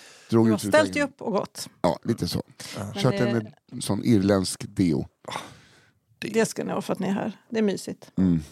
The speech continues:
Speaker 2: Alltså jag har två dagar av extrem. Jag, innan det nu sen blir liksom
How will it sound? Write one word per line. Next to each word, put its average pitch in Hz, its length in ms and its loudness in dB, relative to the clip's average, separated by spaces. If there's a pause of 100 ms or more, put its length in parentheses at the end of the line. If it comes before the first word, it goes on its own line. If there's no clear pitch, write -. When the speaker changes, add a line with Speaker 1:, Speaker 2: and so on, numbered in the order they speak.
(340)
Speaker 2:
Alltså 233 240 2
jag 247 180 8
har 247 100 6
två 233 340 6
dagar 196 280 6
av 190 120 -2
extrem. 196 340 4
Jag, 208 140 4
innan 208 300 6
det 208 100 6
nu 202 320 6
sen 190 280 2
blir 180 140 2
liksom 180 420 2